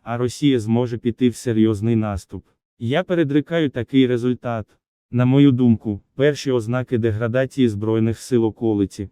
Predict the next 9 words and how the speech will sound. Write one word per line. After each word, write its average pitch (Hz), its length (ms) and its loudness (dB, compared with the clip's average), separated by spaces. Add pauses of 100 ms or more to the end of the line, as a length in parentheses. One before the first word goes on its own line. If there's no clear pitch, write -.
проявляються 110 800 0
вже 110 260 -4
зараз. 104 600 -6 (220)
Деградація 131 960 2
укрив 135 480 2
їх 113 240 2
промисловості 131 920 -2
та 127 220 -2
енергосистеми 123 1000 -4